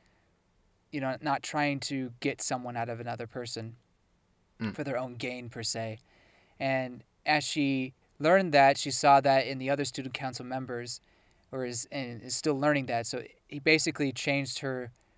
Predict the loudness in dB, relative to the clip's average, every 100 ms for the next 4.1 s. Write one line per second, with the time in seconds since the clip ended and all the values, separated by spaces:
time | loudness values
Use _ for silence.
0 | _ -8 0 4 4 2 -2 -6 -6 -6
1 | -8 -12 -14 -14 -10 -10 -6 0 0 0
2 | -4 -4 -6 -8 -14 _ _ _ _ -4
3 | -2 0 2 0 0 0 8 8 8 -2